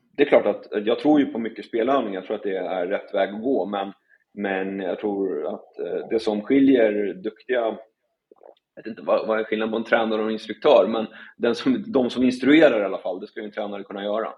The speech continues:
Eh, det är att kunna liksom pinpointa, okej, här ska den spelaren få feedback i den här situationen om detta. Eh, och också helst då kopplat till vad den spelaren behöver förstärka, eh,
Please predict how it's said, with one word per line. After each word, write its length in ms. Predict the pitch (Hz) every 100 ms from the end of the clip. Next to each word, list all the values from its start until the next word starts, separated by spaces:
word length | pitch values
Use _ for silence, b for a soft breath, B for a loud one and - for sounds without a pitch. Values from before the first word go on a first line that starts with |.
| b b b -
Eh, 120 | -
det 100 | 110
är 40 | 123
att 140 | -
kunna 180 | 104 101
liksom 460 | 92 101 95 95 - -
pinpointa, 500 | 113 101 110 107 104
okej, 240 | 104 113
här 360 | 117 127 127 117
ska 260 | - 110
den 180 | 107 104
spelaren 460 | - 104 95 95 85
få 100 | 87
feedback 440 | 123 135 113 120 - -
i 100 | -
den 120 | 104 104
här 120 | 110
situationen 560 | - - 104 104 98 95
om 260 | 101 98 98
detta. 380 | 95 _ - - B B B _
Eh, 220 | - 95 95
och 320 | 107 107 104
också 180 | - 127
helst 280 | 101 98
då 80 | 90
kopplat 460 | - 90 - 123 -
till 340 | 98 92 80 _ _ _ _
vad 380 | 92 107 104 92
den 140 | 90
spelaren 800 | - 101 92 90 87 87 90 - -
behöver 360 | 98 107 117
förstärka, 760 | 110 107 - 90 90 - 87 85 - _ _ _ _ _
eh, 460 | - 87 85 76